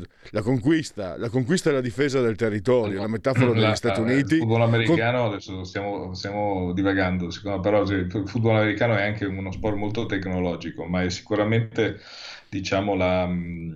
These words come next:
Speaker 2: la rappresent-, la vera rappresentazione americana perché rappresenta due eserciti che si confrontano, tant'è che, eh, chi, chi attacca, attacca, chi difende, difende, non ci sono commistioni di ruole e la, e la, la, la,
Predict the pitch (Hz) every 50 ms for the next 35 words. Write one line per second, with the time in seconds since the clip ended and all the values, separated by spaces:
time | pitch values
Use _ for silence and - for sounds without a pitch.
0 | 78 78 - - 92 95 95 98 92 92 101 98 101 98 92 95 101 98 101 113
1 | 113 113 107 104 92 92 101 95 98 98 - 110 98 - - 117 104 98 101 101
2 | 113 113 - 104 95 98 101 98 - 92 90 - 90 87 87 87 87 - 104 98
3 | 90 95 95 92 92 101 92 95 95 95 95 92 90 85 90 90 90 - - 92
4 | 90 95 92 87 87 87 85 - - - - 82 82 82 - 104 101 90 87 85
5 | 78 78 82 82 80 78 82 - 92 87 90 92 82 - - - - _ - -
6 | - - _ _ - 87 - - 87 85 - - 62 - - - - 101 92 -
7 | 117 107 95 98 - 113 104 101 - 110 107 110 - 117 113 113 110 - 107 95
8 | 95 - 98 95 98 95 - 107 101 98 95 92 92 104 104 - 104 101 98 101
9 | 101 92 90 90 90 87 90 98 90 90 - 104 98 92 90 92 90 92 92 87
10 | - - 92 92 92 95 101 110 107 98 87 85 82 80 82 90 95 92 - -
11 | 90 90 90 87 - - 87 92 90 85 80 80 82 82 71 67 85 80 76 73
12 | 71 65 64 62 60 58 - -